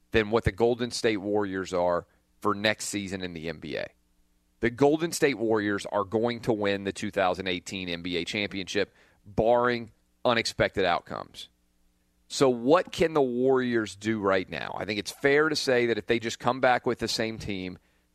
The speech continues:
Kevin Love, LeBron James, and Kyrie Irving are not good enough to get it done. So is Jimmy Butler an addition that makes sense?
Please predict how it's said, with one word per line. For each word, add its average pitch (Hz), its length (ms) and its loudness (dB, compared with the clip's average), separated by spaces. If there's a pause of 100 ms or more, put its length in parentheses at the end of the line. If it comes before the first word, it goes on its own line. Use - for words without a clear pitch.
Kevin 131 320 4
Love, 110 460 4 (120)
LeBron 107 460 2
James, 98 560 -2 (320)
and 98 120 -8
Kyrie 107 380 2
Irving 90 460 -2
are 98 140 0
not 95 300 0
good 104 120 2
enough 95 220 -4
to 92 80 -10
get 82 140 -4
it 78 100 -6
done. 71 300 -6 (440)
So 110 260 0
is 95 120 -2
Jimmy 98 260 -2
Butler 135 560 2
an 135 60 -4
addition 139 400 -2
that 127 80 -4
makes 135 260 -2
sense? 147 460 -2